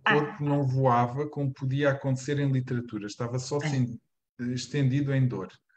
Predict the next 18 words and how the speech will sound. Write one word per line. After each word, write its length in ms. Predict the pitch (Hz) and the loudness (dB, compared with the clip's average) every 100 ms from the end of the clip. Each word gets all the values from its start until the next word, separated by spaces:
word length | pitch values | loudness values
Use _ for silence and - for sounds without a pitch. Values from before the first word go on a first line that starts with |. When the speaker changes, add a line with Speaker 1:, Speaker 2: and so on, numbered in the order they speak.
| _ _ _ - | _ _ _ -4
Speaker 2:
E 100 | 127 | 2
mesmo 320 | 139 151 156 | 4 4 2
assim, 320 | 151 - 160 165 | 0 0 -2 2
em 180 | 147 | 2
dor, 280 | 127 131 143 | 4 4 4
dava-se 440 | 139 135 135 135 139 | 2 0 0 -4 -4
à 60 | |
carícia, 760 | 131 131 120 120 - - 98 92 _ _ _ _ | -2 -2 0 -2 -4 -10 -10 -12 _ _ _ _
sentindo 560 | - 127 127 143 139 131 | -2 2 4 4 4 2
a 40 | |
ternura, 640 | - 127 127 127 131 151 151 | 0 2 4 4 4 0 2
Speaker 1:
Ai. 200 | 143 127 - | 0 0 -2
Speaker 2:
sem 200 | - 139 | 2 2
lhe 60 | 147 | 2
interessar 640 | 147 135 131 - 147 143 | 0 -2 -8 -2 2 2
saber 520 | 139 - 131 135 135 | 0 -4 0 0 0
da 100 | 135 | -2
saudade 760 | 131 - 139 123 113 113 127 | -4 -4 -4 -2 -2 -2 -6